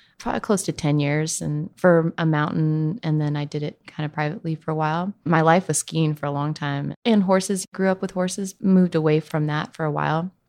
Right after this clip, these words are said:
And I was in Truckee, California, near Tahoe for about fifteen years. And then my boyfriend and I moved here three years ago from there. So we were both kinda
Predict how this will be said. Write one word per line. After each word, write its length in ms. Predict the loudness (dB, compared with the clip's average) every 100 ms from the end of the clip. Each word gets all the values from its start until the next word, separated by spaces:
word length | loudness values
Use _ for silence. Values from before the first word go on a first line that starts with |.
| -6
And 380 | 0 2 2 2
I 80 | 2
was 120 | 4
in 300 | 4 4 4
Truckee, 400 | 2 0 0 -2
California, 720 | -2 -2 -2 0 0 0 -4 -8
near 340 | -8 -4 -4
Tahoe 380 | -2 -4 -4 -4
for 160 | -4 -6
about 260 | -4 -6
fifteen 360 | -6 -6 -2 -2
years. 360 | 0 -2 -4 -4
And 140 | -4
then 200 | -2 -4 -4
my 460 | -4 -2 -4 -4
boyfriend 340 | -2 0 0 0
and 100 | 0
I 360 | -2 -4 -8 _ _ _
moved 560 | -2 2 2 0 -6 -18 _ _ _
here 260 | -4 -2 -2
three 240 | -2 -2
years 180 | -2 -4
ago 400 | -6 -6 -6 -6 -6
from 120 | -6
there. 260 | -4 -6 -10 _ _ _ -20 _
So 160 | -4 0
we 100 | 0
were 160 | 0 -4
both 260 | -2 -2 2
kinda 500 | 4 4 2 -2